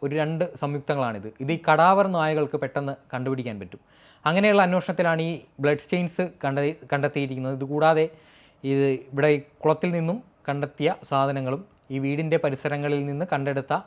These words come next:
അസ്ഥികൂടങ്ങൾ, അതായത് സ്കെൽറ്റൽ റിമെയിൻസിലുമാണ് അന്വേഷണം നടക്കാനിരിക്കുന്നത്. ഇതിൻ്റെ ശാസ്ത്രീയമായ പരിശോധനകൾക്കൊടുവിലാണ്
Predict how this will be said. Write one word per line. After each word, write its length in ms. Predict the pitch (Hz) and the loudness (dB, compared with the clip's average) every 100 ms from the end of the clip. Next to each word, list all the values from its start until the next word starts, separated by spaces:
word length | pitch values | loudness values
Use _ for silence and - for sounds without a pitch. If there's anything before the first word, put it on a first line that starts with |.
| - 139 | -8 -10
അസ്ഥികൂടങ്ങൾ, 800 | - - 196 196 - 135 113 95 _ _ 110 | -10 -4 -4 -4 -6 -4 -4 -8 _ _ -4
അതായത് 260 | 127 139 202 | -2 0 -2
സ്കെൽറ്റൽ 400 | - 165 165 190 180 | 0 -2 0 -4 -2
റിമെയിൻസിലുമാണ് 680 | 170 156 156 151 151 131 156 202 139 | -2 -2 -4 -4 -2 -2 -6 -8 -6
അന്വേഷണം 420 | 151 147 - 180 - _ _ - - _ 185 | -4 -4 -6 -8 -10 _ _ -20 -20 _ 4
നടക്കാനിരിക്കുന്നത്. 720 | 190 202 214 143 107 104 98 - 147 | 4 4 2 2 -8 -12 -14 -12 -6
ഇതിൻ്റെ 280 | 151 170 175 165 - | -2 4 2 2 0
ശാസ്ത്രീയമായ 680 | 160 160 - 175 180 170 170 175 | 2 2 0 0 2 2 2 2
പരിശോധനകൾക്കൊടുവിലാണ് 1160 | 156 151 165 156 160 160 156 151 156 170 147 | 0 0 0 0 0 -2 0 0 0 0 0